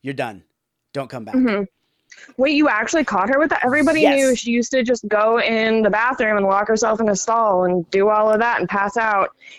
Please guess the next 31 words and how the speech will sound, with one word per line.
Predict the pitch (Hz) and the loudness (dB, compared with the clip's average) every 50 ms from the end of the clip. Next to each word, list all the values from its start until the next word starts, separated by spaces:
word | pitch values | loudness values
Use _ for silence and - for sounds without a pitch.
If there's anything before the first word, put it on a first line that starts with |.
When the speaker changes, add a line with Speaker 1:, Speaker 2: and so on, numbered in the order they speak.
| - - | -12 -6
Speaker 2:
And | - 220 220 220 | -4 -2 0 0
that | 226 233 220 - 196 - | 0 -2 -2 -4 -2 -2
back | 226 226 247 277 - - | -2 -2 -2 -2 -4 -6
stall | - - - - 240 240 233 220 190 170 - - _ _ _ _ _ | -8 -6 -4 -2 0 0 2 2 0 0 -2 -4 _ _ _ _ _
would | - - | -2 0
be | 233 247 - | 0 0 0
occupied | - 233 240 214 - 254 226 262 233 226 214 - | 0 0 0 0 -2 -2 -2 0 0 0 0 0
for, | 214 208 | 0 0
like, | 202 202 208 - - _ | 0 0 -2 -4 -4 _
hours | - 254 240 254 262 269 277 269 262 262 262 254 | -2 0 0 0 2 2 2 2 2 2 2 2
at | 240 233 | 2 2
a | 226 208 | 2 2
time. | 240 233 220 226 220 208 196 185 180 | 0 0 0 0 0 0 0 0 0
And | 180 196 | 0 2
there | 202 214 | 2 2
would | 214 | 2
be, | 233 | 2
like, | 226 220 - - | 0 0 -2 0
four | 240 233 240 254 | 0 2 2 2
of | 247 | 2
us | 240 240 220 - | 0 0 0 0
who | 233 220 | 0 0
needed | 220 220 208 214 202 | 0 2 0 0 0
to | 214 202 | 0 -2
pee, | - - 247 220 202 | -2 -2 0 0 2
and | 190 190 | 2 2
we | 196 | 2
would | 202 185 | 2 2
be | 202 | 0
so | - - - - 214 208 233 220 196 | -2 -4 -4 -2 0 0 0 0 0
pissed. | - 196 208 190 170 151 - - - - - - - | -2 -2 0 0 0 0 -2 -6 -10 -14 -14 -14 -16